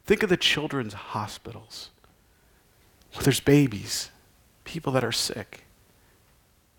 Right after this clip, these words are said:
The doctors aren't giving them good prognosis. They're, they, they may die. And they're not being given hope. They're being told, "Take a pharmakia, take a medicine, take this, take that."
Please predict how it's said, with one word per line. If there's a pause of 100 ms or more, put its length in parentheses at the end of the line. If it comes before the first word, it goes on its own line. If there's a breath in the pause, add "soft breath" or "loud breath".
(280)
The
doctors
aren't
giving
them
good
prognosis.
They're,
they,
they
may
die. (800)
And
they're
not
being
given
hope. (760)
They're
being
told,
"Take
a
pharmakia, (640)
take
a
medicine,
take
this,
take
that."